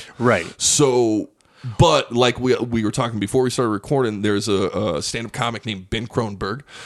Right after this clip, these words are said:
Speaker 2: who gave me some wonderful advice when it comes to my world, because I said, "I wanna start writing clean material. That way I can get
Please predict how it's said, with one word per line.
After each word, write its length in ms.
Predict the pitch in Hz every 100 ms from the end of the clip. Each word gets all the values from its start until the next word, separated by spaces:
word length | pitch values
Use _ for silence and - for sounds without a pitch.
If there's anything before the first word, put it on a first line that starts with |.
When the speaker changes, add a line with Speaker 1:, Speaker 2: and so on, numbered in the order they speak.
| - -
Speaker 2:
who 520 | 117 113 104 95 - 117 _ _ - _ - - -
gave 220 | 127 127
me 120 | 123
some 280 | - 120 113
wonderful 440 | 123 123 117 110
advice 420 | 110 110 101 - 107
when 80 |
it 80 | 104
comes 180 | 110 101
to 80 | -
my 160 | 98 92
world, 340 | 117 139 113
because 240 | - 113 104
I 80 |
said, 300 | 101 - 98
"I 80 | 95
wanna 260 | 101 104 101
start 340 | - 107 98
writing 360 | 98 92 90 92
clean 320 | - 80 90
material. 580 | 87 - 139 135 127 120
That 260 | - 95 90
way 300 | 107 98 95
I 120 | 92 95
can 220 | - 98
get 320 | - 98 90